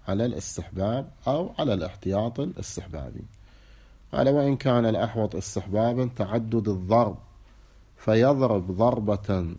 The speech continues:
للوجه وضربة للكفين." هذا الذي ذهب إليه المشهور. مشهور هذا، نعم، ضربة للوجه وضربة للكفين. والأولى طريقة بعد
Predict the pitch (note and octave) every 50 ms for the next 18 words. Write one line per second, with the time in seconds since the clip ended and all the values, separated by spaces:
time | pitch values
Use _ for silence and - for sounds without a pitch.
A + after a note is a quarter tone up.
0 | - - F#2+ F#2+ F#2 G2 F#2+ F#2+ G2 G#2+ B2+ A#2+ A#2+ - - C3 C3+ C#3+ C#3+ C#3+
1 | D3 C#3+ - - - _ - - _ - - - - - - - F#2+ F#2 F#2 F#2+
2 | A2 A#2+ B2 A#2 A#2 B2+ C3+ C#3+ D3 D3 C#3+ - - - G2+ G#2 A#2+ B2+ B2 -
3 | - C3+ - - - - G2 F2 F#2 - - - - - - - - - G3+ E3
4 | D#3 D3+ D#3 D#3+ D3+ C3+ C#3 C3 B2+ A#2+ C3 C3 A#2+ C3 B2 C3+ C3+ C3 C3+ A#2
5 | A#2+ B2 C3 C#3 C3 B2+ G#2 F#2+ F2+ F2+ - - - D#2+ C2+ - - - - -
6 | - - - - - - _ - A2 A2+ - - E3 E3 D#3+ D3+ A#2+ F#2 E2+ E2+
7 | E2+ E2 F2+ F2 E2 E2+ F2 F#2 F#2+ A2+ B2 B2 G#2 G#2 G2+ G2+ A2 A#2+ C3 C#3+
8 | D3 D#3 E3 - - - - - - - - - - - - - - F#2 F#2+ F#2+
9 | A2+ A#2+ B2 A#2+ C3 C#3+ D#3 E3 E3+ - - - B2 A2 G2 G#2 - F#2+ - -
10 | - - - - - - - - - - - - - - - - - - - -
11 | _ - A2+ B2+ C#3 C#3+ - F#3 G3+ G3+ G3 F3+ F3 F3 F3 E3+ F#3+ - - -
12 | - B2+ B2 C#3 D3+ D#3+ D#3 D#3 D3 D3 D3+ C#3+ D#3 D#3+ D3+